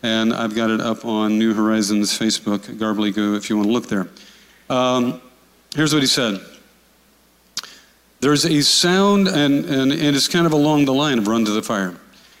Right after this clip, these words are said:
"There's a sound in the distance. I am calling my people, calling you into a place that you've not been before.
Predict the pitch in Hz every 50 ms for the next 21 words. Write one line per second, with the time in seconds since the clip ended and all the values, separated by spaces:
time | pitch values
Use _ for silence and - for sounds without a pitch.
0 | _ - 139 143 135 143 135 - - 185 170 185 202 202 202 190 185 170 160 156
1 | 143 135 131 147 175 160 - - - 110 - - - - - - - - - -
2 | - _ _ _ _ _ _ _ _ _ - _ _ _ _ _ _ _ - -
3 | 131 135 135 131 127 - - - 175 180 196 202 202 196 185 170 160 160 151 156
4 | - 180 175 170 - 117 113 110 - - 156 165 165 165 165 156 147 143 139 139
5 | 139 139 135 135 - - - - - _ _ - 147 156 175 190 190 - 175 190
6 | 190 190 170 - 165 156 147 147 147 - - 151 151 147 139 127 113 123 135 135
7 | 139 - - 123 110 135 147 160 165 160 143 139 120 - - 147 147 135 113 -
8 | - -